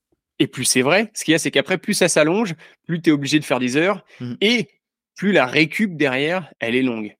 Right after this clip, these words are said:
Speaker 2: Mhm.
Speaker 1: Et, et ça, euh, j'ai pas forcément envie de m'infliger, euh, m'infliger ça. Je préfère me mettre minable et puis, euh, faire une semaine, euh, léger avec, euh, avec soit natation, soit vélo tranquille et puis repartir tranquille. Alors que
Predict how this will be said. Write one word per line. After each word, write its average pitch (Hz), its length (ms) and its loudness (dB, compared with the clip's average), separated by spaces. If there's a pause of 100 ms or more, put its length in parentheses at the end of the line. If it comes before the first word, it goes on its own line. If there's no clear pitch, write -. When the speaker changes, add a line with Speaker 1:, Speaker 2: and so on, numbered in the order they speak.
Speaker 2:
Mhm. 117 240 -10 (140)
Speaker 1:
Et, 113 540 -4
et 104 40 -6
ça, 151 420 2
euh, 107 460 -4
j'ai 104 240 -10
pas - 260 -8
forcément 139 600 -2
envie 135 240 -2
de 135 40 0
m'infliger, 123 600 0
euh, 117 180 -2
m'infliger 117 480 -6
ça. 147 280 -4 (260)
Je - 80 -12
préfère - 380 0
me 120 100 0
mettre 113 240 0
minable 180 580 2 (380)
et 117 140 -4
puis, 131 360 -2
euh, 110 120 0
faire 117 220 -2
une 127 100 0
semaine, 135 420 2
euh, 113 320 0
léger 127 500 2
avec, 113 360 -4
euh, 107 440 -4 (140)
avec 113 480 -4
soit 120 300 0
natation, 120 580 0
soit 117 240 -2
vélo 117 360 2
tranquille 120 420 -2
et 117 60 2
puis - 140 -6
repartir 113 480 0
tranquille. 117 300 -8 (400)
Alors 117 300 0
que 113 260 2